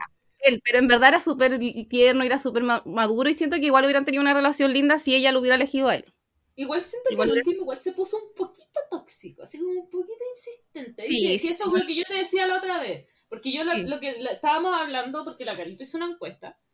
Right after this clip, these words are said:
Speaker 2: y me preguntó a mí, yo ya voy a adelantar lo mío, porque pa' qué.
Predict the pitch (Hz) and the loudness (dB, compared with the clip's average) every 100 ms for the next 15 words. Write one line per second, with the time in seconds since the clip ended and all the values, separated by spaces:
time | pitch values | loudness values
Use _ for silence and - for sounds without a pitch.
0 | _ - 214 214 220 208 214 240 262 294 | _ -16 -12 -10 -8 -8 -10 -8 -8 -6
1 | 311 508 494 440 415 392 359 339 330 320 | -4 -2 -2 -4 -8 -8 -8 -8 -10 -10
2 | 302 285 269 - 262 202 | -12 -14 -14 -16 -20 -20